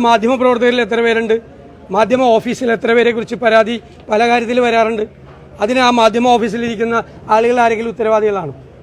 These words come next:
എല്ലാ ഗവൺമെന്റ് ഓഫീസുകളിൽ എത്ര പേരെക്കുറിച്ച് പരാതി പറയാറുണ്ട്? എനിക്കറിയാലോ ഒരുപാട് പേരുടെ പേര്, ഒരുപാട് പേരുടെ പേര് എനിക്കറിയാലോ. ഞാൻ അങ്ങനെ പേരൊന്നും പറയില്ലല്ലോ.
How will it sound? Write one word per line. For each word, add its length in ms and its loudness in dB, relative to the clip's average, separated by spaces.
എല്ലാ 180 4
ഗവൺമെന്റ് 420 2
ഓഫീസുകളിൽ 480 -2
എത്ര 120 -2
പേരെക്കുറിച്ച് 440 2
പരാതി 340 2
പറയാറുണ്ട്? 380 -2
എനിക്കറിയാലോ 520 4
ഒരുപാട് 260 2
പേരുടെ 220 0
പേര്, 200 0
ഒരുപാട് 340 6
പേരുടെ 280 8
പേര് 200 6
എനിക്കറിയാലോ. 600 4
ഞാൻ 160 6
അങ്ങനെ 220 2
പേരൊന്നും 340 2
പറയില്ലല്ലോ. 420 0